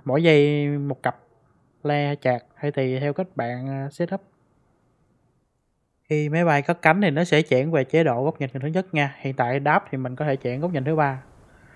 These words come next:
Rồi đầu tiên là mình khởi động động cơ bằng cách ấn, à, nút Y.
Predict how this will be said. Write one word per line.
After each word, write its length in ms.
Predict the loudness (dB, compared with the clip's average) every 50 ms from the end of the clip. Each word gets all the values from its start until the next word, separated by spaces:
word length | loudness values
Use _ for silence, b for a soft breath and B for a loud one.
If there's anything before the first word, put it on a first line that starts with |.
| b b b b b _ -2
Rồi 220 | 0 2 2 2
đầu 180 | 0 -2 -2 -2
tiên 280 | -2 0 0 0 0
là 60 | -2 -4
mình 140 | -6 -6
khởi 120 | -4 -4 -4
động 140 | -2 -4 -4
động 120 | -6 -6 -4
cơ 200 | 0 0 0 0
bằng 140 | 0 -4 -4
cách 180 | -4 -4 -4 -2
ấn, 160 | -2 -2 -2 -2 -4 -8 -8 -8 -6 -4
à, 200 | -4 -4 -2 -2
nút 180 | -4 -4 0 2
Y. 240 | 4 4 4 2